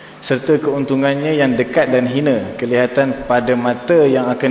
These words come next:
diperolehinya sekarang ini juga dalam jangka yang tertentu. Perkataan, perkataan dunia adalah umum, iaitu meliputi apa sahaja yang ada, termasuklah makhluk manusia.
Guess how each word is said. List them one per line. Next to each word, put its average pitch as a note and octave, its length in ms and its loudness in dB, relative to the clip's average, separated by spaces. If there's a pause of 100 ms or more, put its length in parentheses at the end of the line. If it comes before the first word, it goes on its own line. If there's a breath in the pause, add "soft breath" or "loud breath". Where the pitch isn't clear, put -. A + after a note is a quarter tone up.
diperolehinya B2 480 0
sekarang C3 640 0
ini B2+ 160 0
juga B2+ 400 -2
dalam B2+ 320 0
jangka B2+ 560 2
yang B2 240 0
tertentu. A2 800 -6 (960 loud breath)
Perkataan, E3+ 640 0
perkataan D3+ 720 0
dunia D3+ 480 2
adalah C#3 240 2
umum, B2 560 2
iaitu B2 320 0
meliputi C3 640 0
apa B2+ 240 0
sahaja C#3 320 0
yang C#3+ 240 2 (680 loud breath)
ada, C#3 260 2
termasuklah C3+ 560 0
makhluk B2 400 -2
manusia. A#2 480 -4